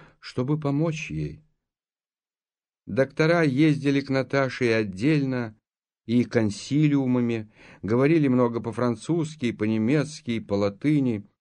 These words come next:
осуждали один другого, прописывали самые разнообразные лекарства — от всех им известных болезней,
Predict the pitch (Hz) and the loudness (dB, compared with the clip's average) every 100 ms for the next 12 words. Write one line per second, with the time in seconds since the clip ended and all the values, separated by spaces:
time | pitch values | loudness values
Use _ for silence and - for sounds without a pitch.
0 | _ _ _ _ 123 131 - 120 95 98 | _ _ _ _ -4 -2 -2 -6 -2 0
1 | 147 151 143 135 - 127 113 147 139 120 | 2 2 2 -2 -2 -4 0 0 0 0
2 | 131 117 127 139 127 123 127 _ _ _ | -4 -4 -2 0 0 -2 -4 _ _ _
3 | _ 135 139 160 180 156 139 139 139 - | _ -2 0 0 -2 0 2 2 0 2
4 | 180 196 180 160 143 131 117 127 117 127 | 4 4 4 2 2 0 0 0 0 2
5 | 127 113 113 110 104 90 87 95 95 123 | 2 0 0 0 -2 -4 -4 -4 -2 0
6 | 147 151 - - 139 135 127 _ _ _ | 0 0 -6 -6 -4 -4 -6 _ _ _
7 | _ - 117 123 - - 147 147 143 143 | _ -4 -2 -2 -6 -4 2 2 2 0
8 | 139 - 131 107 117 135 113 127 127 95 | 2 0 -2 -2 0 0 0 -4 -4 -2
9 | 113 123 131 110 120 117 113 | 0 2 2 0 -4 -4 -8